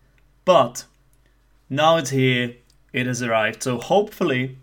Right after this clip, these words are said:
hopefully this is something you enjoy, um, following my, um, life journey. It's not always interesting, you know. Sometimes it's just, just ordinary stuff. But perhaps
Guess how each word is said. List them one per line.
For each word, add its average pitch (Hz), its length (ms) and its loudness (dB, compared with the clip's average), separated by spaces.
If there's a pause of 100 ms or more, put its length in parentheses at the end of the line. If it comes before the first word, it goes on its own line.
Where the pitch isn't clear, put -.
(140)
hopefully 135 440 -10
this 131 180 -6
is 165 140 -4
something 143 380 -6
you 127 160 -2
enjoy, 123 480 -4 (720)
um, 110 580 -12
following 123 500 -2
my, 117 320 -2
um, 117 420 -8 (1000)
life 131 340 0
journey. 151 600 -4 (880)
It's - 160 -6
not 285 160 2
always 170 380 0
interesting, 131 640 -6
you - 60 -8
know. 135 180 -8
Sometimes 226 500 -4
it's 135 120 -6
just, 127 300 -6
just 127 380 -8
ordinary 131 480 -4
stuff. 143 380 -4 (440)
But 160 200 -8
perhaps - 600 -2